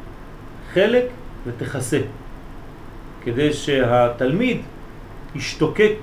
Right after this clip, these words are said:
לחפור ולחפש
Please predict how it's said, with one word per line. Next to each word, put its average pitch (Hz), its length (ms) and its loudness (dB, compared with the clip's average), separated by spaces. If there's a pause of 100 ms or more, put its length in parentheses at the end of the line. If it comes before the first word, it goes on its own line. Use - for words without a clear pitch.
לחפור 151 680 6 (720)
ולחפש 139 920 2